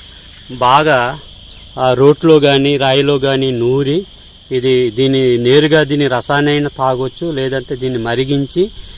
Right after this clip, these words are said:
ఎక్కువసేపు, ఎంతసేపు మరిగించినా ఎక్కువసేపు చి-,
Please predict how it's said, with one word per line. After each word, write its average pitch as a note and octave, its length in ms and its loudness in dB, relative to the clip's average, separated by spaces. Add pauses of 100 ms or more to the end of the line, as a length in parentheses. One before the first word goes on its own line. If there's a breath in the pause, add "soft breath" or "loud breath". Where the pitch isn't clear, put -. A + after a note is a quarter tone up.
(220 loud breath)
ఎక్కువసేపు, D#3 1040 0 (100)
ఎంతసేపు C#3 580 -4
మరిగించినా D3 760 -2
ఎక్కువసేపు D#3 680 -4
చి-, - 500 -14